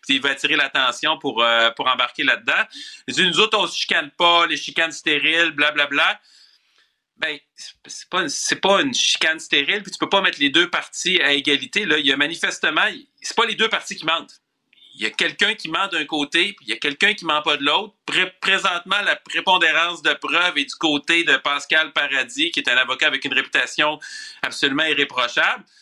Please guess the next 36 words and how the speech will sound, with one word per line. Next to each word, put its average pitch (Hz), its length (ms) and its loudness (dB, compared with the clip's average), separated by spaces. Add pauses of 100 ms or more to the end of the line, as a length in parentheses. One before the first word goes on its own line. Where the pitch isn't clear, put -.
(800)
Si - 180 -14
Monsieur 180 220 -2
Tanguay 170 300 2
est 180 100 0
arrivé 151 240 2
pour 160 100 -4
dire, « 156 140 4
Regardez, 147 320 2
on 175 100 4
a 151 60 4
un 143 40 0
gouvernement 143 460 2
qui 156 80 -6
est - 80 -6
au 147 100 0
pouvoir, 147 640 2 (220)
qui, 113 100 -16
tu 160 120 -4
sais, 175 180 -2 (160)
qui - 220 -2
a, 123 100 4
qui 139 120 -2
a 131 40 -2
menti 196 560 -4
sur 170 220 -2
un 143 100 2
engagement 143 720 2
principal, 139 560 -4 (240)
le 127 240 -2
troisième 120 720 0
lien. » 156 280 0 (440)
OK, 131 260 0 (220)
mais 107 100 -2
là, 165 140 2
juste 262 300 0
de 143 120 2